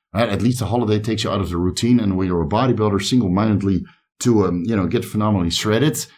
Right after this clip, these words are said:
Even going on a holiday is detracting <laughs> from your goals and potentially your health. Okay, some food for thought, guys.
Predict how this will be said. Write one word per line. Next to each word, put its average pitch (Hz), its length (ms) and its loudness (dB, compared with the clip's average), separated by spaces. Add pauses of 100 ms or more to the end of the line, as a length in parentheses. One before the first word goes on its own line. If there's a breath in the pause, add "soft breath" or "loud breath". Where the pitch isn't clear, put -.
(280 soft breath)
Even 202 260 4
going 143 260 2
on 123 80 2
a 110 40 2
holiday 117 440 0
is 101 140 -2
detracting 113 540 -2
<laughs> 107 100 -6
from 101 160 2
your 101 320 0 (240 loud breath)
goals 117 380 2
and 107 200 0
potentially 101 760 0 (300 loud breath)
your 123 240 2
health. 123 340 2
Okay, 120 340 -2
some 165 220 0
food 170 200 0
for 156 120 -6
thought, 165 260 -2
guys. 151 400 0